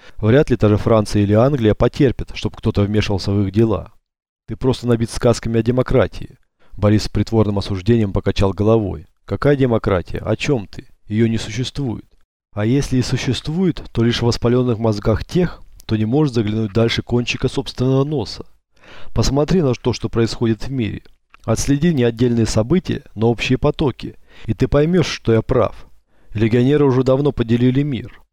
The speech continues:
Причём даже не на сферы влияния. Это они считают пройденным этапом, а по принципу предназначения.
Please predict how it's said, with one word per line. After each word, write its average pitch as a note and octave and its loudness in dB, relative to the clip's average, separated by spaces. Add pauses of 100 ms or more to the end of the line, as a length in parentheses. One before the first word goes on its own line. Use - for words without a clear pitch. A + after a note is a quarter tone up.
(800)
Причём D#3+ 2
даже A2 4
не A2 2
на A#2 4
сферы D#3 2
влияния. G#2+ 2 (340)
Это G#2+ -2
они A#2+ 2
считают A#2+ 0
пройденным A#2 0
этапом, - -2 (120)
а G#2+ -8
по A2+ 0
принципу A#2 0
предназначения. A#2 -2